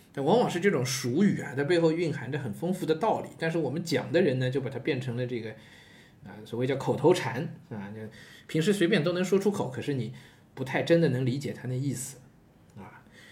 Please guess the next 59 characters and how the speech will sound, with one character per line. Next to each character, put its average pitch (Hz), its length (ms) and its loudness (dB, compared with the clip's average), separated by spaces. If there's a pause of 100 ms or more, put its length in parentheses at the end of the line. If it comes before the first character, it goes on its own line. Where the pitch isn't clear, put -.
(320)
呃， 113 160 -8
《论 160 180 8
语》 214 120 8
里 185 100 6
的 202 80 0
很 - 180 -6
多 147 160 6
话 170 180 2
都 123 120 -2
是 123 140 -4
这 104 140 -8
样， 104 120 -14 (380)
啊， - 80 -14
所 180 120 4
以 196 40 10
为 247 120 8
什 165 140 6
么 156 60 0
我 135 80 2
们 127 120 -2
讲 135 160 -4
半 143 200 2
部 147 100 2
《论 123 180 0
语》 113 120 -2
治 - 120 -8
天 127 200 -6
下， 123 180 -6
讲 110 200 -10
《论 127 140 -2
语》 139 140 0
足 127 100 -10
够 156 140 0
重 156 300 -4
要， - 260 -12
也 110 140 -8
就 202 120 6
在 160 180 0
于 117 120 -6
这 120 120 -2
里。 101 80 -8 (440)
就 208 80 4
你 175 80 6
真 254 220 4
的 277 80 4
能 139 120 4
够 165 120 4
去 151 120 0
吃 - 180 -6
透 - 360 -2
《论 127 160 2
语》 123 140 0
当 123 180 -2
中 131 140 -2
的 120 100 -2
这 117 80 -8
些 120 100 -2
道 120 260 0
理， - 80 -6